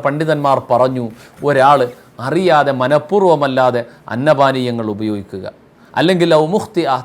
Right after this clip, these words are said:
തെറ്റിക്കൊണ്ട് അബദ്ധത്തിലായി സംഭവിച്ചു, ഇനി അതുമല്ല ഔ മുക്റഹ, ഒരാൾ നിർബന്ധിതനായി ബലാത്കാരമായിട്ട് ഒരാൾ അന്നപാനീയം ഉപയോഗിക്കേണ്ടി വന്നു. മറ്റൊരാൾ, നാല് ശത്രുക്കൾ തൻ്റെ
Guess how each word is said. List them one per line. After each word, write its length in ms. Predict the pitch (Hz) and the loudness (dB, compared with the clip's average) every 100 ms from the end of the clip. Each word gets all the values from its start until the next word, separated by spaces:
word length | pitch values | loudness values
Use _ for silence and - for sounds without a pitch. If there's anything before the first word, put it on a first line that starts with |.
| - | -4
തെറ്റിക്കൊണ്ട് 640 | 160 160 220 - 226 254 - - - _ - | -4 -4 -6 -2 -2 -2 -4 -6 -20 _ -4
അബദ്ധത്തിലായി 640 | 127 156 - 180 190 143 131 127 | -2 2 2 4 4 4 2 -2
സംഭവിച്ചു, 460 | 117 107 101 90 - _ _ _ 135 | -4 -4 -8 -14 -20 _ _ _ -4
ഇനി 140 | 170 180 165 | 0 2 4
അതുമല്ല 420 | 202 226 202 170 147 - - 196 214 | 4 4 4 4 2 -2 -4 4 6
ഔ 40 | 190 156 | 4 0
മുക്റഹ, 540 | - - 202 160 120 135 123 104 - - _ _ 110 | -2 2 4 4 4 4 6 4 -2 -14 _ _ -2
ഒരാൾ 240 | 139 185 165 151 | 4 4 4 -2
നിർബന്ധിതനായി 880 | 160 156 208 190 165 147 120 98 - _ _ _ _ 113 | 0 2 2 2 2 2 0 -4 -8 _ _ _ _ 0
ബലാത്കാരമായിട്ട് 1040 | 143 196 214 208 202 180 151 131 113 107 98 - - 139 | 4 4 2 4 4 4 2 -2 -2 -8 -14 -16 -14 -2
ഒരാൾ 260 | 156 151 135 123 123 | 4 6 4 0 -6
അന്നപാനീയം 680 | 139 190 147 135 123 110 107 - | 0 0 2 -2 -2 -8 -10 -12
ഉപയോഗിക്കേണ്ടി 600 | 110 139 123 104 95 95 101 | -10 -6 -6 -8 -10 -10 -10
വന്നു. 180 | 64 - - _ _ _ _ _ _ _ _ - | -12 -18 -20 _ _ _ _ _ _ _ _ -10
മറ്റൊരാൾ, 380 | 113 131 151 135 123 | -6 0 4 4 4
നാല് 160 | 123 160 151 | 0 0 -2
ശത്രുക്കൾ 400 | 123 160 170 139 - - _ _ _ _ _ _ | -2 0 0 0 -4 -14 _ _ _ _ _ _
തൻ്റെ 240 | 131 151 | -4 2